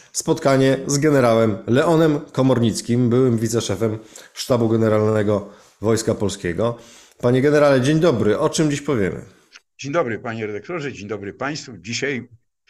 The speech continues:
Speaker 2: korzystając z pańskich ciekawych pytań, na pewno będziemy rozmawiać, czy też powiemy o konflikcie, który ma miejsce na Bliskim Wschodzie, o jego perspektywach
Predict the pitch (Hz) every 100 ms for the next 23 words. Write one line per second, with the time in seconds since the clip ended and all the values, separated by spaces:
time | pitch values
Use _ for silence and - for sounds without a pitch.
0 | - _ _ _ _ - 123 113 117 131
1 | 117 - 123 113 - 117 - 127 120 107
2 | 120 - 117 131 160 107 87 98 104 110
3 | 98 90 82 98 104 _ - - 131 123
4 | 120 117 92 98 120 120 - - - 92
5 | - - 117 123 95 92 120 120 - -
6 | - _ - 120 110 - 120 120 120 117
7 | - 104 - 107 107 107 110 107 - 107
8 | 95 92 98 - 92 - 85 80 82 120
9 | 151 104 92 90 - 113 - - 120 -
10 | 135 110 104 104